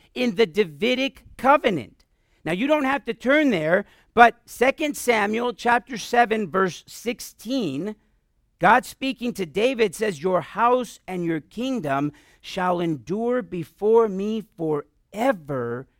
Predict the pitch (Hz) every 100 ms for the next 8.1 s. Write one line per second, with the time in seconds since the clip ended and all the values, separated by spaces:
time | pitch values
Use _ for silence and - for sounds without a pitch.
0 | _ _ _ - 139 143 - - 185 202
1 | 143 123 123 135 _ _ _ _ _ _
2 | - 156 147 117 175 180 131 - - 165
3 | 165 123 120 117 - - _ _ _ _
4 | _ _ _ _ 127 127 - _ 156 143
5 | 110 85 _ _ _ _ _ _ _ _
6 | _ _ _ _ - 202 220 247 214 151
7 | 175 294 330 - 302 202 - 269 226 120
8 | 95